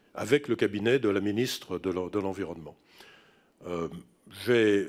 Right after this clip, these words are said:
elles étaient mauvaises, mais à la limite, si vous voulez, avec, euh, elle, c'était, elle n'était quand même pas le Premier ministre, hein. Et si vous voulez, j'ai eu beaucoup d'interactions avec, euh, Lionel Jospin, bien sûr, et avec, surtout avec son cabinet.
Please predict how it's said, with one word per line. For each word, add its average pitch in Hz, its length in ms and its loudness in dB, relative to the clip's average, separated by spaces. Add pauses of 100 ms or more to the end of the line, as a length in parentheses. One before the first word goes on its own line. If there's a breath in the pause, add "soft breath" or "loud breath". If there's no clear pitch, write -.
(140)
elles 101 180 -4
étaient 113 160 2
mauvaises, 117 540 4
mais 120 320 2
à 123 80 -4
la 131 120 4
limite, 165 500 2 (3000 loud breath)
si - 160 -6
vous 127 80 2
voulez, 123 120 6
avec, 139 340 4
euh, 120 420 2
elle, 123 140 -4 (240)
c'était, 127 300 2 (120)
elle 110 100 0
n'était 123 200 6
quand 127 120 4
même 120 180 2
pas 151 100 2
le 117 80 2
Premier 107 280 2
ministre, 127 460 0 (200)
hein. 104 160 -8 (380 soft breath)
Et 98 260 -2
si - 140 -6
vous 104 100 0
voulez, 117 180 4
j'ai 104 120 2
eu 101 160 0 (220)
beaucoup 120 220 -2
d'interactions 107 680 0
avec, 87 300 -4
euh, 92 80 -2
Lionel 92 320 0
Jospin, 98 400 -2
bien 98 160 -4
sûr, 143 340 0 (260 loud breath)
et - 60 -2
avec, 110 180 0
surtout 117 300 4
avec 101 160 4
son - 140 -2
cabinet. 113 480 2